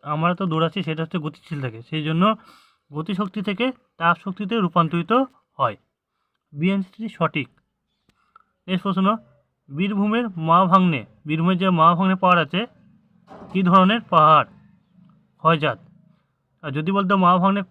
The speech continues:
কোন জেলায় অবস্থিত, মনে রাখবে প-, পশ্চিমবঙ্গে বীরভূম জেলায় অবস্থিত। নেক্সট প্রশ্নে যাচ্ছি, শেরি পাঞ্জাব নামে পরিচিত ছিলেন কে? শেরি পাঞ্জাব নামে পরিচিত ছিলেন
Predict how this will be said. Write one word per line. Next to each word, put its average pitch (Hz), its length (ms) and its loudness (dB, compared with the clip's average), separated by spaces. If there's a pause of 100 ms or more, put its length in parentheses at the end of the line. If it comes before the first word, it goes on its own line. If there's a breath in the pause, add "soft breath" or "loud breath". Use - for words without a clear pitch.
(560)
কোন 185 180 0
জেলায় 196 200 4
অবস্থিত, 196 320 -4 (460)
মনে 160 140 -2
রাখবে 165 280 0
প-, - 400 -12 (720)
পশ্চিমবঙ্গে 175 560 -4
বীরভূম 175 380 0
জেলায় 202 240 0 (260)
অবস্থিত। 143 380 -8 (2750)
নেক্সট 180 160 -6
প্রশ্নে 196 260 -2
যাচ্ছি, 208 320 -2 (920)
শেরি 190 260 -6
পাঞ্জাব 208 420 2 (220)
নামে 175 200 2
পরিচিত 185 320 -4
ছিলেন 190 480 -2
কে? 151 280 -4 (360)
শেরি 180 160 -2
পাঞ্জাব 190 360 2
নামে 190 140 2
পরিচিত 180 400 -4
ছিলেন 202 200 -2